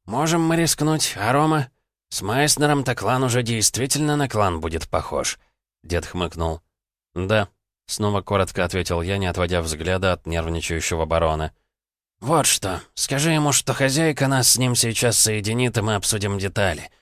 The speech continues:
А ты пока с Серегой поговори, что он тебе скажет насчет замка и Яшки. Они с Вертом уже все там исследовать должны были». «Хорошо», ответив деду, я обратился к Майснеру.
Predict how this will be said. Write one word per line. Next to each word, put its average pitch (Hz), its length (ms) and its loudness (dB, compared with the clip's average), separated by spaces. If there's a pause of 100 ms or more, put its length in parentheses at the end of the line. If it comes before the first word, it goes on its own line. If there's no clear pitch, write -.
(280)
А 101 80 -8
ты 151 100 0
пока 143 260 0
с - 60 4
Серегой 135 460 4
поговори, 107 520 0
что - 240 -2
он 120 140 0
тебе 107 180 -2
скажет 110 420 -2
насчет 104 380 -2
замка 98 420 -2
и 101 80 -2
Яшки. 95 500 -2 (340)
Они 110 200 -4
с - 100 6
Вертом 120 340 2
уже 113 200 2
все 110 220 0
там 110 180 0
исследовать 101 540 0
должны 85 400 -2
были». 85 280 0 (680)
«Хорошо», 120 460 2 (420)
ответив 90 440 0
деду, 98 240 -2
я 85 200 0
обратился 82 520 0
к - 60 -16
Майснеру. 85 560 -2